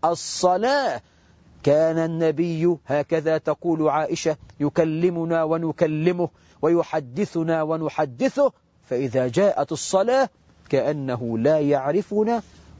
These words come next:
ولا نعرفه." أسأل الله أن يجعلك من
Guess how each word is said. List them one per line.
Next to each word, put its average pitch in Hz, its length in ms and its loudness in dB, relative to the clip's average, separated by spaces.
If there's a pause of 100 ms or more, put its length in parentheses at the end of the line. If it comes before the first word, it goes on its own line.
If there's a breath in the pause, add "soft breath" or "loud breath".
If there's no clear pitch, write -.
ولا 120 440 2
نعرفه." 101 520 -4 (400)
أسأل - 320 -2
الله 127 380 0 (440 soft breath)
أن 120 140 -4
يجعلك 117 560 -2 (540)
من 135 340 -2